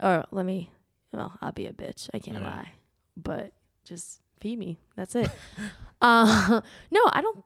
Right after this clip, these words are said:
Speaker 1: I don't know. It's, I, I mean, it's kinda hard to,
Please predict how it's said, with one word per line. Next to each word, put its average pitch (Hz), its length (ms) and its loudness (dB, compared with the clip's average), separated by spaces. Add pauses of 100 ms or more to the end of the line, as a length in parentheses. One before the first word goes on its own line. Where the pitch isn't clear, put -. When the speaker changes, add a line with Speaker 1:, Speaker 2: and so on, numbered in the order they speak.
Speaker 1:
I 262 60 -6
don't 311 180 -8
know. 226 360 -6 (180)
It's, - 400 -6 (1300)
I, 226 160 0
I 254 60 0
mean, 269 100 0
it's 269 100 -6
kinda 330 280 -10
hard 285 380 -10
to, 240 100 -18